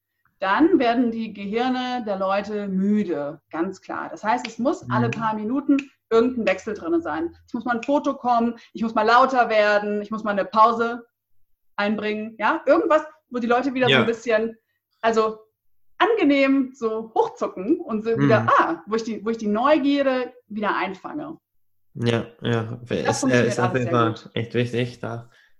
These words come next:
Speaker 2: die, da Variationen reinzumachen, dass die Leute auch immer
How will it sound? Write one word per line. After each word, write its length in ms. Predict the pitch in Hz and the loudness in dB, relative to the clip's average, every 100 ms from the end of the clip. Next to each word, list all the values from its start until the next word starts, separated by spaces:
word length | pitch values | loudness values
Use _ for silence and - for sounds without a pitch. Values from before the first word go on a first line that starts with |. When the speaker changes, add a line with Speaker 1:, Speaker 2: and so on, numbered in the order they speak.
| _ - | _ -6
Speaker 2:
die, 420 | 104 101 101 - | -4 -2 -4 -2
da 200 | 113 110 | -2 2
Variationen 640 | 117 117 117 - 143 147 123 | 2 4 2 4 4 6 4
reinzumachen, 500 | 123 123 127 123 143 | 4 2 0 0 0
dass 140 | 110 | -4
die 80 | 113 | -2
Leute 440 | 110 110 110 104 | 2 2 2 0
auch 240 | 107 113 - | -2 -4 -4
immer 480 | - 117 113 113 | -4 0 0 -4